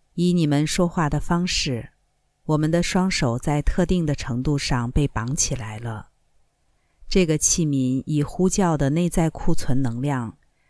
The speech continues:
是以昂贵的代价买来的。所以，我们有这个荣誉义务，以我们最佳的能力使用这份能量。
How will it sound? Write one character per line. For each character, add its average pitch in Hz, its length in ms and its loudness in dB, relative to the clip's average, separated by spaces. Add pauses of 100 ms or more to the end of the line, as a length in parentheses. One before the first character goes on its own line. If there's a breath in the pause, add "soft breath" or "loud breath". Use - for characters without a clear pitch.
(100)
是 - 280 2
以 147 120 2
昂 131 240 0
贵 185 180 2
的 143 120 0
代 160 240 0
价 156 240 0
买 123 260 -6
来 113 240 -12
的。 127 280 -4 (1200)
所 151 280 2
以， 135 380 -2 (320)
我 160 140 4
们 175 180 2
有 135 180 2
这 185 160 0
个 156 120 2
荣 131 280 0
誉 156 220 0
义 160 300 -2
务， 127 400 -4 (540)
以 170 160 0
我 156 140 2
们 135 180 0
最 180 180 2
佳 185 280 0
的 170 100 0
能 123 300 -2
力 135 340 -4 (100)
使 - 340 -2
用 156 180 2
这 160 140 0
份 135 220 -2
能 117 200 -6
量。 123 340 -6